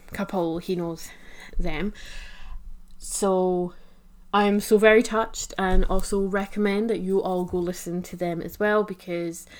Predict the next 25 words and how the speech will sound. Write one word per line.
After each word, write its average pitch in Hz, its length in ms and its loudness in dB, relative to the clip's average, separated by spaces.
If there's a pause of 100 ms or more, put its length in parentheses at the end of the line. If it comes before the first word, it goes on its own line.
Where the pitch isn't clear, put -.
(680)
if 214 260 -2
you 208 140 2
are 185 600 4
a 180 100 -4
millennial 220 600 6
trash 214 380 -2
like - 260 -4
myself, 175 760 -4 (380)
you 214 240 4
will 226 200 10
relate 185 520 0
so 208 420 4
hard 180 400 0
to - 140 -10
these 175 220 -6
diary 170 520 -4
entries 165 480 -6
and 165 220 -8
cringe 165 640 -6
and 160 540 -8 (1040)
teenage 208 760 2 (600)
memories. 202 720 4
It's 196 240 -2 (380)
comforting 247 840 2
because 202 440 -4